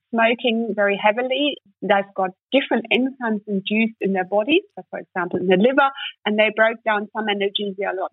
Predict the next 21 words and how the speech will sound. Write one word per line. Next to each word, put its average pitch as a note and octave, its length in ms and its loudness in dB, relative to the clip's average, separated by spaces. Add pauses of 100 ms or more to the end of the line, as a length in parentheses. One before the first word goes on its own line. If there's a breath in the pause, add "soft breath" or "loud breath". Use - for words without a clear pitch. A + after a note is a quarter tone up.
(120)
faster G3 300 0
than F#3 160 -6
others, C4+ 280 2 (120)
so G3+ 100 2
they G3 160 -2
might G#3 380 2 (340)
set A#3 140 -2
themselves G3 480 -2
up G3 180 -2
for G3 80 -6
getting F#3+ 300 -2
less G3 220 2 (200)
analgesia F#3+ 760 0 (500 soft breath)
and F#3 240 2 (200)
more A3+ 360 2
pro-inflammatory G3 1040 -2 (140)
states. - 340 0 (600)
There G3+ 180 2
is G4 180 4 (180)
early B3+ 220 0
research G#3+ 480 0